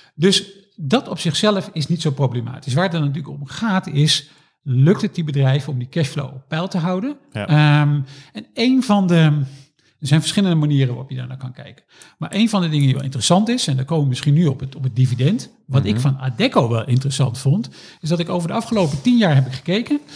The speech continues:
Speaker 1: heeft Adecco het dividend nooit verlaagd. Dus we zijn van één tachtig in tweeduizend,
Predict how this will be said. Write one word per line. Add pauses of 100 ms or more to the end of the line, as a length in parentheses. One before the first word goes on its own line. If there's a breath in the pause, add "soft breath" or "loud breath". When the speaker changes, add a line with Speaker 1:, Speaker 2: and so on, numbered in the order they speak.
(500 loud breath)
Speaker 1:
heeft
Adecco
het
dividend
nooit
verlaagd. (120)
Dus
we
zijn
van
één
tachtig
in
tweeduizend,